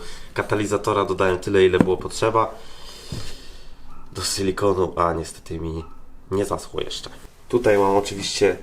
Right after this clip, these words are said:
y, z klocków Lego, y, taką jakby formę, do której wsadzę gumę i zaleję silikonem.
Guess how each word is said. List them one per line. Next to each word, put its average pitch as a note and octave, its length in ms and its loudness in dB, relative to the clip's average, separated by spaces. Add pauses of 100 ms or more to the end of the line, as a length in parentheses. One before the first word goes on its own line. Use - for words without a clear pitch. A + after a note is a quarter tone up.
(240)
y, G2+ 180 4
z - 80 2
klocków A2+ 420 2
Lego, G2+ 420 6 (360)
y, - 20 6
taką G2 240 -2
jakby G2+ 280 2
formę, F#2+ 520 4
do F#2 80 2
której F2+ 280 2
wsadzę F#2 300 2
gumę F2+ 340 4
i E2+ 100 2
zaleję F#2+ 360 6
silikonem. F2 640 0